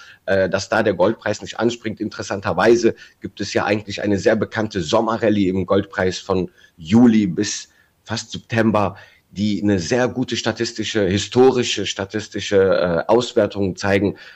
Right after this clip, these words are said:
dass der Goldpreis in dieser Zeit relativ gut performt, im Schnitt über drei Prozent fast. Äh, davon haben wir dieses Jahr auch noch nichts gesehen. Kommt das jetzt im Nachhinein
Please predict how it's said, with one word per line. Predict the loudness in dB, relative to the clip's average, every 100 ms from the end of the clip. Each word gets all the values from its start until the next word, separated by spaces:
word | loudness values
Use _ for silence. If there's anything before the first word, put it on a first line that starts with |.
| -14
dass | -8
der | -4 2
Goldpreis | 2 2 0 -2 -2 -4
in | -6 -4
dieser | -2 -4
Zeit | -4 -6 -6 -4
relativ | 0 0 0 -4 -14
gut | -12 -12 -10
performt, | -12 -4 2 4 4 -2 -10 _ _
im | -8
Schnitt | -6 -6 -6
über | -4 -4
drei | -2 -2
Prozent | -2 -4 -4 0 0
fast. | -2 -10 -10 _ -20 -20 _ _ _
Äh, | -6 -4 -6 -6
davon | -2 -2 0 0
haben | 2
wir | 2
dieses | 0 -4 -2
Jahr | 0 2
auch | 2
noch | 2
nichts | -2 -6
gesehen. | 0 0 0 -2
Kommt | -2 -2 -4
das | -6 -6
jetzt | -8
im | -6 -4 -2
Nachhinein | -4 -4 -4 -4 -4 -4 -8